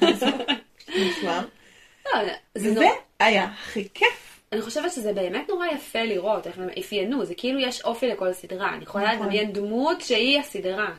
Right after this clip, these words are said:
Speaker 2: כאילו, אני יכולה
Speaker 1: נכון.
Speaker 2: לדמיין כזה את הוקאי ו-, כאילו, לדמיין כזה, איזה מין, אה, אה, דמות כזאת עומדת עם, אה, אקשן
Speaker 1: כיפית
Speaker 2: כזה,
Speaker 1: כזאת.
Speaker 2: כיפית, מגניבה כזאת, עם רקע של כריסמס,
Speaker 1: כן.
Speaker 2: וזה הסדרה,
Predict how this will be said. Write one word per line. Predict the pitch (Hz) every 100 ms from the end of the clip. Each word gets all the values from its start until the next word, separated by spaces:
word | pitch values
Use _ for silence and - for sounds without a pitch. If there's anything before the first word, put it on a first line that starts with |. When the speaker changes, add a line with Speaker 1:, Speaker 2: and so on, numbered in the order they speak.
| -
Speaker 2:
כאילו, | 185 170 165
אני | 202
יכולה | 202 214
Speaker 1:
נכון. | 214
Speaker 2:
לדמיין | 214 220
כזה | 247 208
את | 175
הוקאי | 196 208 196 180
ו-, | 170 165 160 _ - _ -
כאילו, | 202 196
לדמיין | 185 175 185 220 247
כזה, | 269 202
איזה | 175 175 185
מין, | 202 226
אה, | 220 196 185 180 175 175 - _ _ -
אה, | 180 175 170 - - _ _ -
דמות | 196 226 285
כזאת | 302 277 285 285
עומדת | 214 214 240 233
עם, | 190 180
אה, | 175 175 175 - -
אקשן | 240 240
Speaker 1:
כיפית | 294 294
Speaker 2:
כזה, | 277
Speaker 1:
כזאת. | 196 175 165
Speaker 2:
כיפית, | 285 311 349 294
מגניבה | 208 208 277
כזאת, | 330 330 339 339 339
עם | 226 214
רקע | 247 262
של | 208
כריסמס, | 269 302 330 330 339 339 320 202
Speaker 1:
כן. | 208 202 190 190 185 180
Speaker 2:
וזה | 180 226
הסדרה, | 220 202 190 165